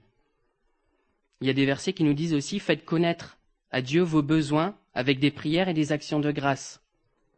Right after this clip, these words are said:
Et vous, mon Dieu pourvoira à vos besoins avec sa richesse. Et, euh, et tout un tas de versets comme ça qui nous disent, il faut avoir confiance.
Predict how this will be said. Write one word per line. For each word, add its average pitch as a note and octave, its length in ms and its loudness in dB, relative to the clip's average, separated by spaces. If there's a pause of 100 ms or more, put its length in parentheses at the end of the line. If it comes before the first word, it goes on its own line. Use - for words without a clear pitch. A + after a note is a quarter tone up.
(720)
Et B2 80 0
vous, A#2+ 140 -6
mon C3+ 180 6
Dieu D3+ 200 4
pourvoira D3 520 2
à D3+ 40 2
vos C#3 180 2
besoins C3+ 420 -2 (340)
avec A#2 240 -6
sa B2 140 -6
richesse. B2 560 -10 (760)
Et, A#2+ 160 -4
euh, A#2+ 160 2 (240)
et C#3 80 0
tout G#3 160 -6
un G3+ 100 4
tas F#3+ 120 4
de E3+ 60 2
versets E3+ 260 0
comme D#3 140 2
ça G3+ 140 -4
qui F#3 120 0
nous D#3 100 6
disent, F#3 280 0
il D3+ 100 -2
faut G#3+ 240 2
avoir D#3+ 400 2
confiance. - 560 -2